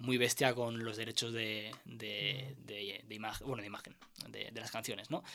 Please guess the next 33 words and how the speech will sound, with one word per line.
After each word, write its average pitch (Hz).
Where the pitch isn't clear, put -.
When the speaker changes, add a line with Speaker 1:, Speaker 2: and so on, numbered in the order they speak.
Speaker 1:
Eh, 139
pero 151
antes 208
no 160
era 147
tan 131
fuerte. 139
Speaker 2:
Ujú. 143
Speaker 1:
Y 143
yo 143
tenía 165
para 175
que 139
todo 143
el 139
pul-, 147
todo 147
el, 139
el 127
chat 156
pudiera 135
poner 135
canciones 135
Speaker 2:
Claro. 131
Speaker 1:
y 123
sonasen 127
mientras 117
yo 120
hacía 123
el, 117
el 104
stream. 139
Speaker 2:
Ujú. 139